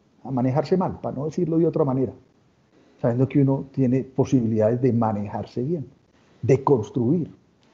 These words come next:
de transformar, de tener ese propio len-, lenguaje,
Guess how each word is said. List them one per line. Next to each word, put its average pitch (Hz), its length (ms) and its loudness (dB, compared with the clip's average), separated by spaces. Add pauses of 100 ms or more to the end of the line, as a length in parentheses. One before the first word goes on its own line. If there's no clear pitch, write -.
de 135 140 4
transformar, 120 800 -4 (580)
de 127 140 0
tener 120 260 -2
ese 139 160 0
propio 131 640 2 (260)
len-, 117 480 -2
lenguaje, 120 540 2